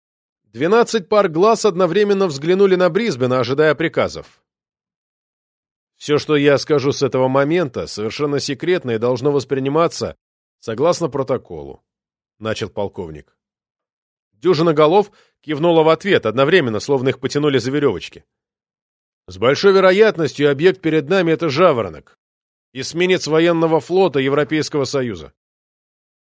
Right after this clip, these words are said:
Корабль покинул порт приписки семнадцатого декабря две тысячи двести четвертого года. Цель —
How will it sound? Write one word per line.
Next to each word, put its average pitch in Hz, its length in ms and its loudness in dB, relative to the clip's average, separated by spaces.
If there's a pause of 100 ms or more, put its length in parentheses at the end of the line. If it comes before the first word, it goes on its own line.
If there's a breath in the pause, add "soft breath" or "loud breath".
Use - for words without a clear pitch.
(340)
Корабль 202 360 4
покинул 202 440 2
порт - 320 2
приписки 185 500 -4
семнадцатого 175 580 -2
декабря 175 520 2
две 151 200 -2
тысячи 170 400 -8
двести 147 380 -2
четвертого 135 640 -4
года. 85 360 -10 (1120)
Цель — 202 480 0